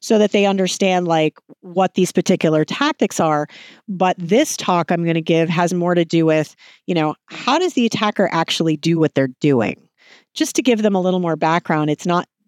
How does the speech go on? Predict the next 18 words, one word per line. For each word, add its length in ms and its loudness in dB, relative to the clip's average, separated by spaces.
they're, 180 0
they're 200 2
not 260 0
just 260 -2
getting 320 2
that 160 0
email. 360 -2
They're 140 0
not 240 0
just 300 -2
getting 340 2
that 220 -4
phone 320 -2
call. 320 -2
There's 260 0
a 80 0
bunch 380 0
of 240 0